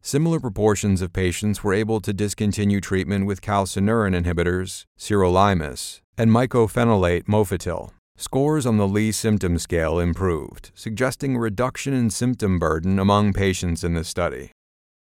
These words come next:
Treatment was well tolerated, with a median relative dose intensity of ninety-nine point seven percent. Adverse events were consistent with what would be expected among patients with chronic G V H D receiving corticosteroids and immunosuppressants, according to investigators.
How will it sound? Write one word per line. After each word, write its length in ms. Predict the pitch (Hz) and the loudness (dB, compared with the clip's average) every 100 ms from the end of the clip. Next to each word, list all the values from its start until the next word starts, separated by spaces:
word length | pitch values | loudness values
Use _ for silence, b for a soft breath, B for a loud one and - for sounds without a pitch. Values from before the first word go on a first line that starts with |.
| - | -2
Treatment 360 | - 147 139 113 | 2 2 0 -2
was 160 | 104 | 0
well 200 | 110 113 | 2 4
tolerated, 580 | 117 117 101 76 58 - - 113 | 4 4 4 0 -6 -14 -10 -6
with 160 | 101 | 0
a 60 | 107 | 2
median 440 | 120 135 147 139 | 2 2 0 2
relative 520 | 110 110 110 110 95 | 2 2 2 -2 -2
dose 340 | 98 95 104 92 | 0 2 0 -2
intensity 640 | 92 92 95 - 98 95 | -2 0 -2 -2 -2 -2
of 100 | 87 | 0
ninety-nine 580 | 95 107 113 107 101 101 | 2 2 2 2 2 0
point 260 | 98 95 92 | 0 0 2
seven 320 | 92 90 85 | 0 0 -2
percent. 420 | 80 - 80 62 _ _ | -4 -4 -4 -8 _ _
Adverse 460 | - 120 131 123 110 | -2 0 0 -2 -2
events 460 | 101 110 104 95 - | 0 2 2 -2 -4
were 100 | 101 | -2
consistent 680 | 117 107 139 - 135 143 | -2 -2 -4 -4 -4 -4
with 140 | 117 98 | -6 -4
what 180 | 131 | -4
would 160 | - 156 | -4 -4
be 120 | 139 | -4
expected 560 | 117 - 117 117 - 98 | -4 -4 -4 -2 -2 2
among 300 | 98 95 92 | 2 2 0
patients 520 | 92 87 - 92 - | 0 -2 -2 -4 -4
with 160 | 92 - | -8 -4
chronic 380 | 104 98 92 | 0 0 0
G 160 | - 95 | -2 -4
V 200 | 85 90 | -2 -2
H 240 | 87 82 | -2 -4
D 220 | - 87 90 | -6 -4 -2
receiving 640 | 90 90 110 104 98 92 | -2 -2 -2 0 0 0
corticosteroids 1120 | 98 92 85 87 - 90 85 85 85 92 87 | 0 -2 -2 -4 -4 -4 -2 -2 -4 -4 -6
and 160 | 90 98 | -4 0
immunosuppressants, 1200 | 98 101 95 87 92 - 87 - - - - - | 2 4 2 0 -4 -2 -2 -4 -12 -18 -14 -10
according 400 | 95 110 98 85 | -4 0 2 0
to 140 | 90 | 0
investigators. 840 | 82 80 - 80 76 - - - | -2 -4 -6 -8 -8 -10 -14 -16